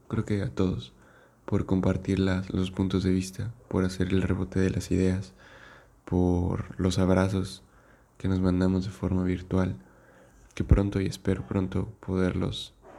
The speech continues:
dar de forma física. Sin duda soy un ser social que necesita de esta interacción. Eh,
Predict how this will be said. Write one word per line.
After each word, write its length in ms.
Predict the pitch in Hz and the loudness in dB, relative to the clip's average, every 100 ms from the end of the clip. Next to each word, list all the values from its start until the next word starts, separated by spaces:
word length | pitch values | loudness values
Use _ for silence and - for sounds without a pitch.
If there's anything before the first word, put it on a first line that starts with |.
| - - - _ _ - | -20 -20 -20 _ _ 0
dar 280 | 87 90 | 2 4
de 80 | 87 | 2
forma 300 | 87 92 95 | 2 0 0
física. 460 | 90 87 92 - 110 - - - _ _ _ _ _ | 0 -2 -2 -8 -12 -14 -20 -20 _ _ _ _ _
Sin 220 | - 90 | -2 2
duda 180 | 92 92 | 4 4
soy 180 | 90 90 | 4 4
un 100 | 92 | 4
ser 220 | 92 98 | 2 0
social 460 | 95 92 92 90 87 | 2 0 0 -2 0
que 120 | 90 | -2
necesita 540 | 90 87 87 - - 87 | -2 -2 -6 -6 -2 0
de 100 | 90 | 0
esta 280 | - 87 | -2 0
interacción. 560 | 90 87 85 - - 92 - - - - - - _ - | 0 0 -4 -6 -4 -4 -6 -20 -20 -20 -20 -20 _ -4
Eh, 560 | 92 87 90 87 87 | 2 4 4 4 4